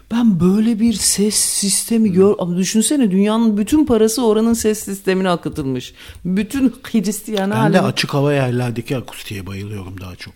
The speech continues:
Speaker 1: Abi yok o, o.
Speaker 2: Mesela Efes Amfiteyatro'da sen hiç klasik müzik konseri dinledin mi? Müthiş oluyor.
Speaker 1: Ha, öyle bir şeyler var ama dinlemedim. Ben hiç meraklı değilim öyle kültürel aktivitelere. Beni mecbur bırakırsa hayat ancak ondan zevk alabiliyorum.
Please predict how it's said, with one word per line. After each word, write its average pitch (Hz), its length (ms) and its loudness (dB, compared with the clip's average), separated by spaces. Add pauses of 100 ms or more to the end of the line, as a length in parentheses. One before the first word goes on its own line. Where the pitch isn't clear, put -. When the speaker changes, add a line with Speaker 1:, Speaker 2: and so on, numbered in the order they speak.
Speaker 1:
Abi 139 300 -6
yok 143 240 -8
o, 143 240 -6
o. 165 100 0
Speaker 2:
Mesela 143 280 0
Efes 139 320 -2
Amfiteyatro'da 127 800 -2
sen 131 180 -2
hiç - 160 -4
klasik 135 360 -4
müzik 135 240 -4
konseri 127 440 -2
dinledin 131 340 -2
mi? 117 260 -4
Müthiş 113 380 -6
oluyor. 90 280 -10 (480)
Speaker 1:
Ha, 180 420 -2
öyle 208 200 -2
bir 196 60 -6
şeyler 202 260 -4
var 214 180 -2
ama 226 220 0
dinlemedim. 196 560 0
Ben 185 120 -2
hiç 196 160 -8
meraklı 185 440 -2
değilim 180 240 -2
öyle 165 160 -6
kültürel 165 560 -8
aktivitelere. 160 640 -8 (420)
Beni 233 180 4
mecbur 220 460 4
bırakırsa 214 520 2
hayat 165 360 0
ancak 156 460 -2
ondan 156 480 -4
zevk 147 260 -2
alabiliyorum. 143 560 -4